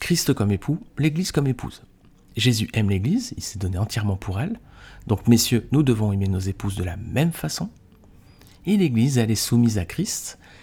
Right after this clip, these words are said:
Notez bien, là encore, que c'est une soumission qui est volontaire, donc Jésus ne force personne à lui obéir.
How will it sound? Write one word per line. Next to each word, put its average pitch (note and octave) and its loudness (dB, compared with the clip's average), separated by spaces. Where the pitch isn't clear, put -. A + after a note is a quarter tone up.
Notez A2 2
bien, G#2 0
là F#2+ 0
encore, F#2+ -6
que - -14
c'est - -8
une G#2+ -4
soumission E2+ -4
qui - -6
est E2+ -6
volontaire, A#2 2
donc G2+ 0
Jésus F#2+ -4
ne F#2 -2
force - -8
personne - -2
à F#2+ -2
lui F#2 -4
obéir. B2 -4